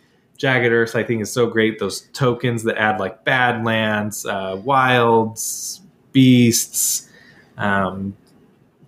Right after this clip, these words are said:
plants, I don't know what they're called, overgrowth. Anyways, strife. They, I think that adds so much to it. Having events in the, uh, deck adds a lot to it. I just, the game is amazing to me.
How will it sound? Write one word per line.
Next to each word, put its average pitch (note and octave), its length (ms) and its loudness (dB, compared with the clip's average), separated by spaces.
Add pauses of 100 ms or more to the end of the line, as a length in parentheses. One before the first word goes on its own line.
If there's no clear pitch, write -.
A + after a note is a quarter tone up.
plants, A#2+ 560 0
I G2+ 120 -2
don't E2+ 160 -14
know E2+ 100 -16
what - 160 -18
they're G2+ 140 -8
called, G2 300 -2
overgrowth. A2+ 680 2 (360)
Anyways, A2 480 -2 (1300)
strife. A2 680 0 (540)
They, C#3+ 760 2 (300)
I C#3+ 100 2
think C#3 180 2
that A#2+ 180 0
adds A2+ 340 -2
so B2 200 0
much A2 280 -2
to A#2+ 100 0
it. G#2+ 80 0
Having C3 320 0
events A2+ 500 -2
in A2 140 -4
the, G#2 220 -4 (460)
uh, G2+ 220 -4
deck G#2 480 -2
adds A2+ 300 0
a G#2+ 60 -2
lot G2+ 380 0
to G#2 180 -4
it. G2+ 220 -2 (280)
I B2+ 60 2
just, C#3+ 240 2 (560)
the B2+ 80 -2
game C#3 260 4
is G#2+ 120 -4
amazing F#2+ 460 -8
to - 120 -14
me. G2 220 -10